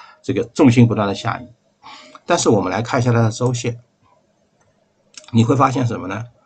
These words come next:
它的周均线，这是五周、十周、二十周均线，是不是开始有点粘合了？对吧？是不是要粘合了？你再到月底的时候，基本上都得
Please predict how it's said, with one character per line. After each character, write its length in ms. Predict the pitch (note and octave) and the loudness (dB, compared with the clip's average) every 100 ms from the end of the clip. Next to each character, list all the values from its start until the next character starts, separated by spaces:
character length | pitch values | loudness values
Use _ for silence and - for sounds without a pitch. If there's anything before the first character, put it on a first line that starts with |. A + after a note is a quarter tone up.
| _ | _
它 140 | - F3 | -4 -2
的 100 | D3 | 0
周 220 | E3+ E3 | 2 2
均 200 | C#3 D#3+ | 2 -4
线， 240 | B2+ A#2 - | -2 -4 -4
这 80 | B2+ | -8
是 140 | A#2+ | -4
五 300 | A2 F#2 F2 | -4 -4 -6
周、 380 | - B2+ D#3+ E3 _ _ | 0 4 4 2 _ _
十 320 | - - G2+ | -10 -8 -4
周、 160 | A2+ C3 | 0 2
二 140 | C#3 | 2
十 100 | A#2+ | 0
周 140 | A2+ G2+ | -2 -6
均 160 | G#2 | -6
线， 100 | A#2+ | -6
是 120 | A#2 C#3+ | -4 -2
不 60 | |
是 60 | A#2+ | -2
开 80 | C#3+ | -4
始 140 | A2 | -2
有 80 | A2 | -2
点 180 | G2 G#2+ | -2 0
粘 160 | B2+ | 0
合 140 | A#2+ - | -2 -10
了？ 160 | - _ _ _ _ - | -14 _ _ _ _ 0
对 80 | B2 | 0
吧？ 80 | |
是 100 | A#2+ | 2
不 80 | E3+ | 4
是 40 | E3+ | 4
要 60 | |
粘 160 | E3+ F3+ | 2 0
合 140 | A2 | 0
了？ 180 | F#2 A2+ _ _ _ _ _ - | -2 -8 _ _ _ _ _ -2
你 100 | A2+ | -2
再 200 | A#2 E3 | 2 0
到 180 | C#3 C#3+ | 2 2
月 160 | D#3+ | 2
底 140 | A#2+ F2+ | 0 -2
的 100 | F#2 | -6
时 160 | - | -8
候， 260 | G2 G#2+ - _ | -6 -6 -8 _
基 120 | - | -2
本 100 | A#2 | 0
上 80 | G#2 | 2
都 120 | C#3 C3 | 2 2
得 200 | G#2 | 2